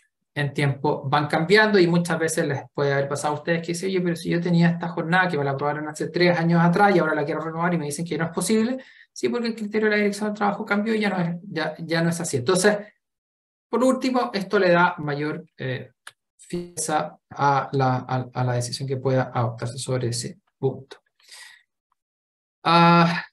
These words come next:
los sistemas aprobados antes de entrar en vigencia mantienen, se mantienen en vigor hasta la fecha de vencimiento, pero ojo con eso porque cualquier interesado puede exigirle a la A D T ajustarla a la reducción de jornada. O sea, si yo tengo un sistema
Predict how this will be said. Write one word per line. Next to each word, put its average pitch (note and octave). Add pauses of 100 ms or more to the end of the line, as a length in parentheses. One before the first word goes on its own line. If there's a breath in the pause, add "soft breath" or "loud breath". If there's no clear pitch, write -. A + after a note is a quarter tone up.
(120)
los D#3+
sistemas F3
aprobados E3+
antes F3+
de F3+
entrar F3
en F3
vigencia G3
mantienen, F3
se F3
mantienen E3+
en D#3
vigor D3
hasta D#3
la C#3
fecha -
de D#3
vencimiento, G3
pero E3+
ojo F3+
con G3+
eso G3+
porque E3+ (280)
cualquier E3
interesado G3+
puede G3+
exigirle F#3+
a F#3
la F#3
A E3+
D E3+
T F3 (140)
ajustarla G3+
a E3+
la E3
reducción E3
de F3
jornada. C3+
O A#2
sea, D#3
si G3
yo G3
tengo G3+
un G#3
sistema F3